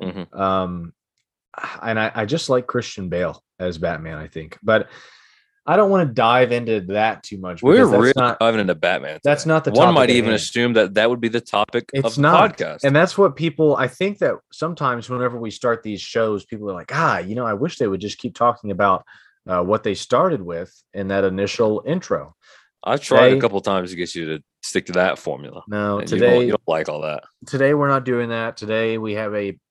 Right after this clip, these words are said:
Speaker 2: a topic that's gonna be helpful. This, this can be, uh, kind of filed underneath our self-help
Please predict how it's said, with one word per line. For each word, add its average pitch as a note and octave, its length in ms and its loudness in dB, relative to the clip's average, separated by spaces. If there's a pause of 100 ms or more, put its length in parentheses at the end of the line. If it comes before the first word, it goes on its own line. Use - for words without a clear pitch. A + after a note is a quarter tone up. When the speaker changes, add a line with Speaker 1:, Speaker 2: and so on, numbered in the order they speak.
Speaker 2:
a A2 60 -8
topic A2+ 360 -2
that's G2+ 200 -6
gonna G#2 140 -10
be F#2+ 120 -4
helpful. F2 420 -2
This, G2+ 200 -4 (100)
this A#2 220 -6
can A2+ 180 -2
be, A2 340 0 (460)
uh, F#2 220 2
kind G#2+ 200 -2
of F#2+ 120 -2
filed G#2+ 400 4
underneath G#2+ 400 -6
our F#2 180 -2
self-help - 1000 0